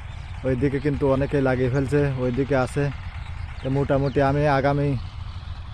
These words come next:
রবিবারের দিন কিন্তু পেঁয়াজগুলো লাগাতে চাচ্ছি। তো আজকে জমির হাতাল এবং মাটিগুলো টেনে সমান করতেছি,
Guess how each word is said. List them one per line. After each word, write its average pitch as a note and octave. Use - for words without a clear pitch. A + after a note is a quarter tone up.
রবিবারের F3
দিন F3
কিন্তু F3
পেঁয়াজগুলো D#3
লাগাতে D3
চাচ্ছি। D#3+
তো C3+
আজকে C#3
জমির C#3
হাতাল C#3+
এবং C#3
মাটিগুলো D3
টেনে D#3
সমান C#3+
করতেছি, C#3+